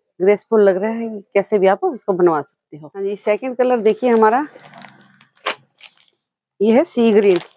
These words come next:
light sea green में है, जो बहुत ही सुंदर है, light light shade है, गर्मी के according बहुत ही सुंदर लग रहे हैं। ये देखिए, ये रहेगी शर्ट,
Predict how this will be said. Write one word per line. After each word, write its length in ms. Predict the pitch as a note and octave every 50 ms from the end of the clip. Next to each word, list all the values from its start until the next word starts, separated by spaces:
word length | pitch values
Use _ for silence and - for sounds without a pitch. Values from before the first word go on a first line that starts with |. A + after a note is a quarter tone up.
| _ _ D#3
light 300 | F#3+ G3+ G#3 A3 A3+ A3
sea 220 | - - A3+ A3
green 320 | G3+ G#3+ A3 A3 A3 A3 A3
में 100 | A3 G#3+
है, 120 | B3 C#4
जो 180 | C4+ G#3+ A3 A#3+
बहुत 280 | G3+ G3 G3 G3+ G3 -
ही 40 | A#3
सुंदर 340 | - G#3+ G#3 G#3 G#3 A3 A3+
है, 100 | B3+ C4
light 260 | A#3+ G#3+ G#3 G#3 - G#3
light 180 | G#3 G#3+ G#3 -
shade 260 | - G#3 G3 F#3+ G3+
है, 140 | B3 C#4 - _ _ _ _ _ -
गर्मी 320 | F#3+ G#3+ A3 G#3+ A3+ A#3+
के 140 | - A#3+ A3+
according 320 | A3 G#3 G3+ G3 A#3 A#3 G3+
बहुत 220 | G3 G#3 F#3 -
ही 140 | B3 E4 F4+
सुंदर 500 | F4+ _ _ - G#3+ G#3+ G#3 G3+ G#3 G#3
लग 160 | G3 F#3+ E3+
रहे 160 | F3 F3+ F3+
हैं। 140 | F#3+ F#3+ G3
ये 160 | F#3+ F3+ F3+ D#3+
देखिए, 360 | D#3+ D3+ C#3 C#3 - D#3+ D3+ _ _ _ _ _ _ _ _ _ _ _ _ _ _ _ _ -
ये 120 | G3 G3+
रहेगी 420 | G3 G3 G3 G3+ G3 A3+ C4 C4 - _ _ _ _ _ _ _ _ _ _ _ _ _ _ _ _ _ _ _ _ _ _ _ _ _
शर्ट, 300 | - A3 G3 G3 A3+ A3